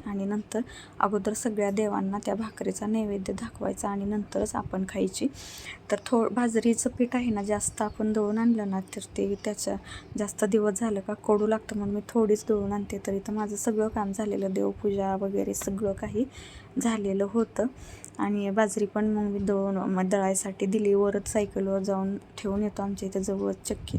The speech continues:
आहे. तर आता मग सगळं काम झालेलं होतं म्हटल्यानंतर माझ्याकडे एक ब्ला-, म्हणजे कुर्ती आलेली होती, तर त्याला बाही लावायची होती आणि फिटिंगसुद्धा करायचा होता टॉप. तर, अं, बघा पूर्ण व्हिडिओ मी याच्यामध्ये सगळं दाखवलेलं आहे की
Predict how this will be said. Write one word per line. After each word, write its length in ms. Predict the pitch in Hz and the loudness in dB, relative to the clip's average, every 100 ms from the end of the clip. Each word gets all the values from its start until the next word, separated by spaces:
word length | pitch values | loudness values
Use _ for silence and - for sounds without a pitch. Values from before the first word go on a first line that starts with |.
| - | -2
आहे. 220 | 220 214 - - - - - - - | -4 -4 -6 -8 -12 -12 -14 -8 -2
तर 80 | |
आता 220 | 208 208 208 | -2 0 0
मग 140 | 214 | 0
सगळं 280 | - 226 208 | 0 0 0
काम 260 | 214 208 | 0 -2
झालेलं 440 | 208 226 208 196 202 | 0 0 0 0 2
होतं 260 | 220 - 196 | 0 0 -2
म्हटल्यानंतर 600 | 220 226 196 202 196 - - - | -2 -2 -2 -2 -2 -4 -4 -2
माझ्याकडे 440 | 214 196 190 196 - | 0 0 -2 -4 -2
एक 140 | 196 190 | -4 -4
ब्ला-, 460 | 190 - 190 190 190 | -8 0 2 2 2
म्हणजे 360 | 196 196 196 190 - - - - - - - - | 0 0 -2 -2 -8 -18 -20 -20 -20 -20 -20 2
कुर्ती 400 | - 247 - - | 6 8 6 2
आलेली 400 | 208 208 196 196 | 2 2 2 2
होती, 300 | 214 208 - 202 208 | 2 0 -2 -4 -4
तर 80 | 202 | 0
त्याला 280 | 220 196 208 240 - - | 0 2 0 -2 -8 -6
बाही 340 | - 220 208 220 | 0 2 2 2
लावायची 500 | 220 202 190 - 208 | 2 0 -2 -2 -2
होती 320 | 214 196 - - | -2 -2 -4 -2
आणि 320 | - 196 190 196 - - - | 0 0 0 -2 -8 -14 -8
फिटिंगसुद्धा 640 | 220 202 208 - 190 208 | -4 -2 -2 0 0 -2
करायचा 460 | - 226 190 190 196 | -2 0 0 -2 -2
होता 280 | 196 - | -2 -4
टॉप. 260 | 190 - - - - - - - | -6 -2 -4 -4 -18 -18 -8 -2
तर, 60 | |
अं, 480 | 202 - - 208 196 | -2 -4 -4 0 2
बघा 200 | 233 233 | 2 2
पूर्ण 320 | 233 208 208 | 2 0 2
व्हिडिओ 360 | 196 220 208 196 | 0 0 2 2
मी 200 | 208 208 | 0 -2
याच्यामध्ये 500 | 208 - 196 196 196 | -4 -2 -4 -2 -2
सगळं 380 | - 208 196 190 | -2 0 2 2
दाखवलेलं 500 | 220 - 196 196 202 | 0 -2 -2 -2 -2
आहे 160 | 196 | -4
की 180 | 185 226 | -4 -2